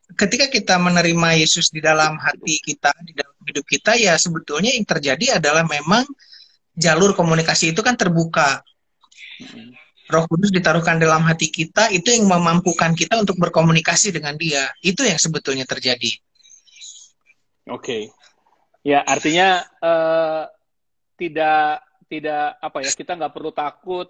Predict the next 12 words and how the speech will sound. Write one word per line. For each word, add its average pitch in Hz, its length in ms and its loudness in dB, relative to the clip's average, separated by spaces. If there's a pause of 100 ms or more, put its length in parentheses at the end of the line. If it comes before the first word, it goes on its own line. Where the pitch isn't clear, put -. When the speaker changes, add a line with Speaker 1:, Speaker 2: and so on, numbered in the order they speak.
(160)
Speaker 2:
nggak 147 240 -12
perlu 147 240 -8
bingung 165 560 -10 (340)
bagaimana 151 540 0
cara 156 320 -2
kita 151 240 -8
bisa 147 240 -8
mendengar 147 480 -6
suara 143 240 -6
Tuhan, 135 560 -8
karena 143 240 -8
sesungguhnya 143 800 -8